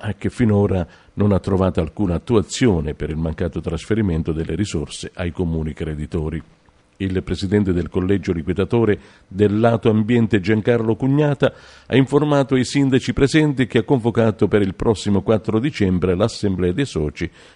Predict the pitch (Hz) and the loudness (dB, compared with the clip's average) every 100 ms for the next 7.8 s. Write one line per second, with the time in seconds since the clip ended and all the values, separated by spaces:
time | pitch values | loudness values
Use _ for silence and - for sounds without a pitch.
0 | - 127 110 117 139 117 92 85 135 - | 0 0 2 0 2 2 0 0 -2 0
1 | 90 78 - 131 87 85 85 82 87 87 | -2 -2 -2 -2 0 -2 -4 -4 -4 -4
2 | - 90 98 107 90 - - - - 139 | -4 -2 0 0 -2 -4 -18 -20 0 2
3 | 120 82 82 - - 101 - - 120 120 | 4 2 -2 -4 -2 -4 -2 -2 -2 0
4 | 110 107 - - - - - 82 _ _ | 0 -2 -2 -10 -10 -10 -14 -16 _ _
5 | _ _ _ _ _ _ _ _ _ - | _ _ _ _ _ _ _ _ _ -4
6 | 143 135 - 123 107 113 104 - 123 104 | 2 2 4 2 4 4 2 2 -4 0
7 | 120 113 107 101 104 98 82 | 2 2 0 -2 0 0 0